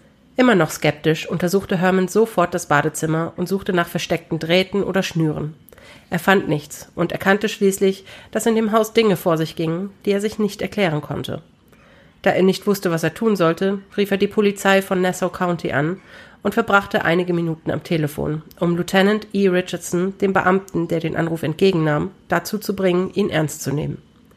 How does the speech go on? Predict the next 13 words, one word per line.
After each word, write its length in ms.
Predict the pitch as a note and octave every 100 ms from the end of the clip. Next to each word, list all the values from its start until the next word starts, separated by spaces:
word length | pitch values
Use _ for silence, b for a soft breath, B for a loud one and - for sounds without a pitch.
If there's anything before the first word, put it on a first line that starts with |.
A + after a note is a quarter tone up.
| b b b b b _
Als 180 | G3 G3+
er 60 |
die 100 | A3
Geschichte 460 | G#3+ G#3 B3 - G#3
hörte, 380 | G#3+ G3+ G3 F#3+
beschuldigte 600 | G3 - A3 G#3 G3+ F3
Richardson 520 | F3+ F3+ F3 - E3
Herman, 460 | E3+ F3+ D#3 D#3 F#3 B B B -
sich 200 | G#3+ -
entweder 340 | A3+ A3 F#3+
einen 160 | D#3 E3
Scherz 280 | A#3 G#3
erlaubt 480 | - D#3 D#3 E3+ -